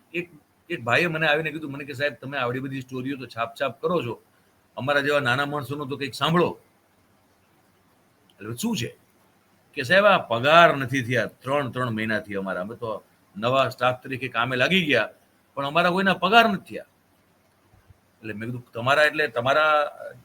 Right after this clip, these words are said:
જે તમે જે મંત્રીમાં ને ત્યાં સ્ટાફ તરીકે કામ કરો છો એના કે બધાના?" "અરે, મને કે કોઈના નથી થયા."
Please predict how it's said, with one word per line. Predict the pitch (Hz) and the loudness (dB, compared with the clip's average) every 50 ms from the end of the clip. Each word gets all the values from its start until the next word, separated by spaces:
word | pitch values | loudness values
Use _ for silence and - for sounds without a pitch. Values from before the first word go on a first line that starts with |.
| _ _ - | _ _ -12
જે | 120 135 139 | -8 -8 -6
તમે | 139 135 139 143 | -6 -6 -6 -4
જે | 131 143 | -4 -4
મંત્રીમાં | 131 131 135 127 135 147 147 143 143 143 143 139 131 - - _ _ _ _ _ - - 127 | -4 -4 -6 -4 -4 -4 -4 -4 -4 -4 -2 -4 -4 -6 -10 _ _ _ _ _ -20 -16 -12
ને | 131 139 135 | -10 -10 -8
ત્યાં | - 139 131 123 | -4 -2 -2 -2
સ્ટાફ | - - 127 131 131 - | 0 2 2 2 2 0
તરીકે | - 135 135 120 127 | -6 -10 -10 -8 -4
કામ | 117 131 127 127 127 | -2 0 0 0 -2
કરો | 123 139 139 | -6 -12 -12
છો | 117 120 | -8 -4
એના | 117 123 143 170 196 | 0 2 6 6 4
કે | 196 - 202 202 190 175 - - _ _ _ _ _ _ - | 4 4 0 0 0 -2 -4 -8 _ _ _ _ _ _ 2
બધાના?" | 127 143 170 185 190 151 | 6 8 8 8 8 6
"અરે, | 107 135 202 214 | 4 2 2 2
મને | 185 180 196 226 | 2 2 2 0
કે | - 240 | -2 -6
કોઈના | 208 _ - 165 190 233 262 262 220 | -8 _ 0 2 2 4 4 2 2
નથી | 165 107 - - 95 | 0 -4 -8 -14 -16
થયા." | 78 - | -16 -16